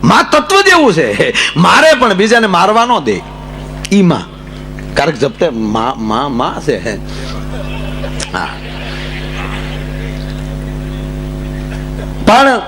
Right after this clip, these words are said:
આનંદ જ અહીંયા આવ્યા કરે છે. એનું કારણ, કારણ કે બેનર લાગે ને, પોસ્ટર જે લાગે છે ને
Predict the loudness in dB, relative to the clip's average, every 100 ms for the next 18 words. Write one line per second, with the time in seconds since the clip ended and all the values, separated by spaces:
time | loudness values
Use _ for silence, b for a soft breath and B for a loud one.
0 | -8 -8 -4 2 4 6 6 6 6 6
1 | 8 8 8 8 6 6 6 4 4 2
2 | 4 6 8 6 4 -2 -8 -10 -8 -8
3 | -8 -8 -8 -8 -8 -8 -8 -8 -6 -6
4 | -6 -6 -6 -6 -6 -6 -6 -6 -6 -6
5 | -6 -6 -6 -6 -6 -6 -6 -6 -6 -6
6 | -6 2 4 6 4 6 4 6 6 6
7 | 6 4 2 0 2 2 4 4 6 6
8 | 4 2 0